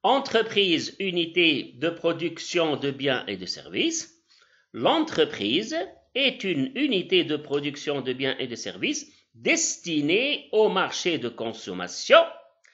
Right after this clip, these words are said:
et au marché de production. معناها l'entreprise هذيا المؤسسة باش تنتج وعندها سوق باش تسوق فيه المنتوج متاعها. السوق هذا نوعين.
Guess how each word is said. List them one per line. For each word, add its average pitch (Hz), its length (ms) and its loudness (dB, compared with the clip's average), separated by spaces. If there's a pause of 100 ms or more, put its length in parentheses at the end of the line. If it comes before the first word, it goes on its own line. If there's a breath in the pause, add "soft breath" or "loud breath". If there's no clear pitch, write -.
(520 soft breath)
et 349 300 6 (280)
au 254 180 8
marché 196 840 0
de 196 380 0
production. 147 720 -2 (540)
معناها 180 520 4
l'entreprise 214 720 0
هذيا 98 560 -4 (680)
المؤسسة - 680 -2 (160)
باش - 180 -4
تنتج 226 640 4 (1000 soft breath)
وعندها 240 500 4
سوق 285 400 2
باش 170 120 -2
تسوق 196 480 2
فيه 220 300 0
المنتوج 180 540 0
متاعها. 147 600 0 (540 soft breath)
السوق 339 400 0
هذا 339 200 4
نوعين. 277 580 0